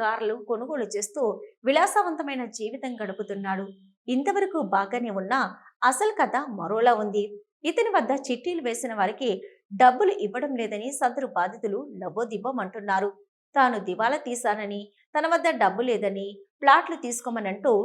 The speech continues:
లక్షల రూపాయలు విలువ చేసే ప్లాట్లను పది లక్షలకు తీసుకోండి, లేదంటే మీ ఇష్టం ఏమన్నా చేసుకోండి అని అంటున్నాడని బాధితులు ఆవేదన వ్యక్తం చేస్తున్నారు. ఈ నేపథ్యంలో ఇతని వద్ద మోసపోయిన బాధితుడు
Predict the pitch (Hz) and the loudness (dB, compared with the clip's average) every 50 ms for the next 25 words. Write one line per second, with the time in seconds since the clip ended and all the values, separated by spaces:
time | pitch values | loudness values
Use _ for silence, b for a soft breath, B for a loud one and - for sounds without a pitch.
0 | 233 - - 185 196 254 - - - 294 254 240 233 - 214 196 190 185 202 208 | 0 -4 -4 -2 -2 -2 -2 -4 -6 -4 -4 -4 -4 -4 -4 -4 -4 -4 -4 -4
1 | 220 208 220 220 208 208 247 196 190 - 196 175 175 - - - 208 214 277 254 | -4 -4 -2 -4 -2 -2 -2 -4 -2 0 0 0 0 0 -2 -4 -4 -2 -2 -4
2 | 202 196 - b b b b b - 302 302 302 339 294 233 202 220 - - 262 | -4 -6 -8 b b b b b 4 4 4 4 0 -4 -4 -6 -6 -4 -4 -4
3 | 247 247 - - 196 196 190 - - 208 208 196 214 220 233 220 B B B B | -4 -4 -6 -6 -4 -4 -4 -4 -4 -6 -6 -4 -6 -6 -8 -8 B B B B
4 | - 294 320 330 370 320 330 302 294 311 320 311 269 240 226 233 226 - - 330 | 2 6 6 6 6 4 0 -2 -2 -4 -4 -4 -4 -4 -6 -6 -8 -8 -8 -6
5 | 302 277 240 220 208 202 214 220 233 262 285 277 - 190 202 190 - - 208 196 | -6 -6 -6 -6 -6 -6 -6 -6 -6 -6 -6 -4 -4 -6 -6 -6 -6 -8 -8 -6
6 | 202 220 220 - - 214 233 247 220 196 180 - 220 214 214 196 185 202 208 233 | -6 -6 -4 -4 -6 -6 -6 -6 -8 -8 -8 -10 -10 -8 -6 -4 -4 -4 -4 -4
7 | 247 214 185 - _ _ _ _ - 220 254 262 302 311 339 294 - 254 220 233 | -6 -8 -8 -12 _ _ _ _ 2 6 6 8 6 6 2 -4 -4 -4 -2 0
8 | 220 196 185 196 220 214 214 214 254 240 220 208 - 202 185 190 190 180 180 - | 2 2 2 0 -2 -6 -6 -6 -6 -6 -6 -6 -8 -10 -10 -8 -8 -8 -10 -10
9 | - 190 185 185 190 175 - - _ - 247 269 285 285 262 226 185 190 190 - | -12 -14 -12 -12 -12 -12 -14 -18 _ -10 -8 -6 -4 -4 -4 -4 -4 -6 -8 -8
10 | 185 180 190 262 285 233 - - B B B B B 240 254 254 254 381 403 392 | -10 -6 -2 0 0 0 0 -2 B B B B B -4 -4 -2 -2 -2 -2 -2
11 | 392 269 294 269 247 214 208 208 - 220 - 220 208 196 175 - 170 196 202 196 | -2 -2 -2 -2 -2 -2 -4 -6 -6 -6 -6 -6 -6 -8 -8 -6 -6 -6 -6 -6
12 | 233 233 233 220 214 214 | -6 -4 -4 -2 0 0